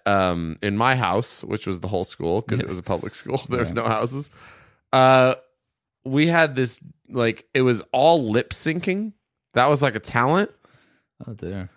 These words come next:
Speaker 1: Like, they'd play it, and then they'd just stand up there and li-, lip sync, but then occasionally you'd get someone who wouldn't lip sync,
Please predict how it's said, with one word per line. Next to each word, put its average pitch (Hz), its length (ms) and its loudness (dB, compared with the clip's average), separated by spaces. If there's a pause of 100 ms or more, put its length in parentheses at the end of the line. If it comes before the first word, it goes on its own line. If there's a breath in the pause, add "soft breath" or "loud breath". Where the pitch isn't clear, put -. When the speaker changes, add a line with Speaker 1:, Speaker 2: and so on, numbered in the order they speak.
(160)
Speaker 1:
Like, 139 160 2
they'd 143 240 2
play 156 400 4
it, - 120 0
and 131 140 2
then 139 80 2
they'd 143 160 2
just 123 160 -2
stand 143 300 2
up 147 120 0
there 143 120 4
and 127 160 0
li-, 131 160 0
lip 127 260 0
sync, - 280 -2
but 123 100 -2
then 127 100 2
occasionally 156 540 0
you'd 120 180 0
get 113 140 -2
someone 113 240 -2
who 95 160 0
wouldn't 123 360 -2
lip 90 180 -4
sync, 87 400 -6